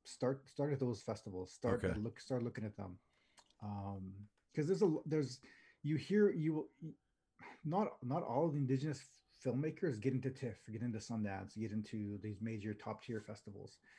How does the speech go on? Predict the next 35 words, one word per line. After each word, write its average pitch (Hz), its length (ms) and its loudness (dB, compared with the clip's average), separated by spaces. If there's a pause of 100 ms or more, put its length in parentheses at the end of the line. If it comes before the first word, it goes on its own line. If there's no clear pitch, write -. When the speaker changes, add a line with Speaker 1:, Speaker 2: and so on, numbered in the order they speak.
(320)
Speaker 1:
Um, 104 540 -4
definitely, 151 300 4
we're 131 160 6
all 127 80 4
trying, 117 360 0 (400)
<laughs> 214 400 6
I 143 100 2
think. 139 300 0 (680)
Um, 120 460 0 (840)
but 135 240 4
I, 131 180 0
I 117 40 2
think 139 240 0
there's, 131 220 2
there's 123 320 4
really 143 280 6
a 123 60 6
renaissance 120 520 0
coming 110 280 -2
up. 98 180 -6
And 110 100 -2
I, 110 60 -4 (100)
there's, 135 240 2
this 165 200 -2
is 196 60 2
a 160 80 6
discussion 120 480 -2
I 107 60 0
had 107 160 -2
with 117 80 -6
some 120 160 -4
people 123 260 -4
where 110 140 0
I - 40 0
said, 117 260 0